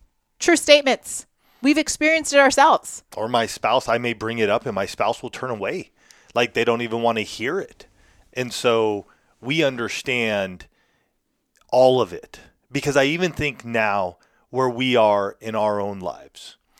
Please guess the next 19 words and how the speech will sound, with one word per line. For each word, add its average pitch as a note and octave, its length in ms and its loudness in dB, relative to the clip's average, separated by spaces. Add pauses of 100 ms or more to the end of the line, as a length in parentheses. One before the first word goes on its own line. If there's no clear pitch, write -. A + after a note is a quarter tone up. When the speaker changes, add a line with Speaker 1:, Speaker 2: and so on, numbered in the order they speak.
(220)
Speaker 2:
we D3 200 0
still D3 300 4
have A#2 300 0
trepidations - 1040 -10 (360)
at F#2+ 180 -6
times. - 500 -16 (380)
We C3+ 260 -4
still D3 340 2
have A#2 280 0
the G#2+ 100 0
skills. F#2+ 540 -4
We D3+ 240 -4
are C3+ 200 0
still A#2+ 420 -8
growing. G#2 500 -4
We D#3+ 240 -6
are D3 220 -2
still B2 380 -6
learning. G#2 540 -6